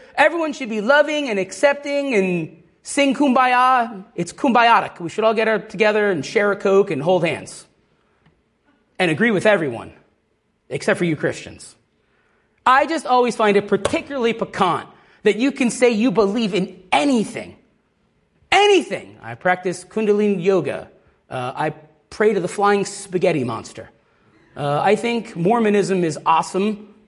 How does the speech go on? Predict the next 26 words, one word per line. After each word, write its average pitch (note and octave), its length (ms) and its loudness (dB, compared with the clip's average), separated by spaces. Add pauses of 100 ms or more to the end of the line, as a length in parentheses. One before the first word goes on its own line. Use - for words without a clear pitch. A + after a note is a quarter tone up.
but D#3 180 0
Jehovah's F3+ 340 2
Witnesses F#3 380 -2
are C3+ 60 -6
cool. E3 280 -2
I'm E3 120 0
a D#3+ 40 -2
Jehovah F#3 380 0
Mormon. F3 420 -4 (1040)
And G#3 80 0
everyone's B3 180 4
like, B3 120 -4
"Oh, G#3+ 220 -4
yeah, A3 240 -4
cool, A#3+ 380 -2
cool. C#4+ 520 -6
Oh, D4+ 240 0 (160)
interesting. F4 480 0 (160)
Mm, A#4+ 280 -6 (160)
oh, D#4+ 140 -10 (140)
cool, G#4+ 280 0 (160)
nice, G#3 520 -6
interesting." D4+ 400 -2
And E3+ 100 2
you A3 60 0
go, G3 180 2